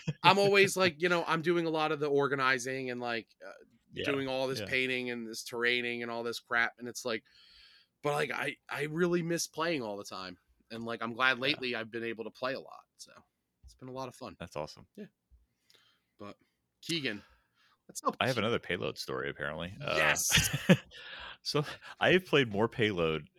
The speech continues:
Speaker 2: in, like, the past six weeks <laughs> than I think I've ever played. Um, ever. <laughs> And this is coming from, uh, very publicly not liking it.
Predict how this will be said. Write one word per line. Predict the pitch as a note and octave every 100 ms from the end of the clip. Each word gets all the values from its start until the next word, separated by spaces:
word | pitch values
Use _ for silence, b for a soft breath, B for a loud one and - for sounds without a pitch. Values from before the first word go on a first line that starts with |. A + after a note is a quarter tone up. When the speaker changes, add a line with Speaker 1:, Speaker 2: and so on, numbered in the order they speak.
| C3
Speaker 2:
in, | A#2 F#2
like, | E2 E2
the | -
past | F#2+ F#2+ - C#2+ - -
six | - - A#2 - -
weeks | F2 D#2+ - - - -
<laughs> | G2+ G#2 -
than | D#3 B2+ -
I | G2
think | - A#2+
I've | F#2
ever | F2 F2 D#2+
played. | - - - - B B B B -
Um, | D#2 D2 D2 D2 _ _ _ _ _ _ _ _ -
ever. | D2 - - _ -
<laughs> | - - - - A#2+ _ B B B -
And | G2
this | G#2 -
is |
coming | - F#2+ D#2+
from, | E2 E2 _ _ E2+
uh, | E2 D#2 -
very | - D#2+
publicly | D2 E2 D#2 - D2 D2 -
not | E2 D2 -
liking | D2 C#2+
it. | -